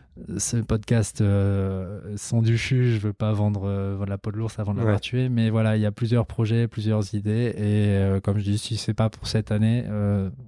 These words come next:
Speaker 1: ce
Speaker 2: Ça
Speaker 1: sera
Speaker 2: suivra.
Speaker 1: pour, euh, ce sera pour
Speaker 2: Et
Speaker 1: plus tard.
Speaker 2: comment on peut vous suivre sur, euh, vos événements ?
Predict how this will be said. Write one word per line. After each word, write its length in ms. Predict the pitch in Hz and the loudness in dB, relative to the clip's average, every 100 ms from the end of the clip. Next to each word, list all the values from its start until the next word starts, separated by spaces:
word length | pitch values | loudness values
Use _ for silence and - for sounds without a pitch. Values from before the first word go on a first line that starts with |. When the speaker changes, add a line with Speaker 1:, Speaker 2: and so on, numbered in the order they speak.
| - | -18
Speaker 1:
ce 400 | - - - - | -16 -12 -10 -6
Speaker 2:
Ça 60 | |
Speaker 1:
sera 200 | - 117 | -4 -2
Speaker 2:
suivra. 220 | 107 110 107 | -2 0 2
Speaker 1:
pour, 80 | 104 | 2
euh, 120 | 104 | 0
ce 180 | - 104 | -4 -8
sera 180 | - | -6
pour 140 | - 107 | -6 -8
Speaker 2:
Et 40 | |
Speaker 1:
plus 140 | - 101 | -6 -8
tard. 180 | 104 104 | -8 -8
Speaker 2:
comment 280 | - 127 139 | -2 0 0
on 60 | 127 | 2
peut 120 | 131 | 0
vous 180 | 113 110 | 0 -4
suivre 420 | - 127 131 117 | -2 0 0 -4
sur, 320 | - 120 107 | -6 -4 0
euh, 220 | 107 104 | 2 2
vos 140 | 101 107 | 2 2
événements ? 460 | 104 101 101 113 | 2 0 -2 -6